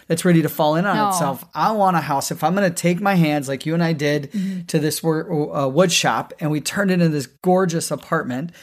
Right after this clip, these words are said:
Speaker 1: if I'm gonna do that with a house, man, I wanna build a nice size house
Speaker 2: Yeah.
Speaker 1: and one that looks amazing, looks incredible. And, and when it comes to our marriages, what kind of marriage do we
Speaker 2: Yeah.
Speaker 1: want? Do we want a broken down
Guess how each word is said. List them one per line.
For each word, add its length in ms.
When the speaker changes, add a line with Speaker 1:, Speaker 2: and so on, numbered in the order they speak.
Speaker 1:
if 140
I'm 100
gonna 160
do 140
that 140
with 100
a 40
house, 540
man, 240
I 120
wanna 200
build 380
a 80
nice 420
size 320
house 320
Speaker 2:
Yeah. 160
Speaker 1:
and 140
one 280
that 220
looks 300
amazing, 640
looks 260
incredible. 960
And, 340
and 120
when 100
it 80
comes 240
to 60
our 80
marriages, 580
what 140
kind 160
of 80
marriage 300
do 80
we 60
Speaker 2:
Yeah. 100
Speaker 1:
want? 240
Do 80
we 80
want 120
a 60
broken 540
down 500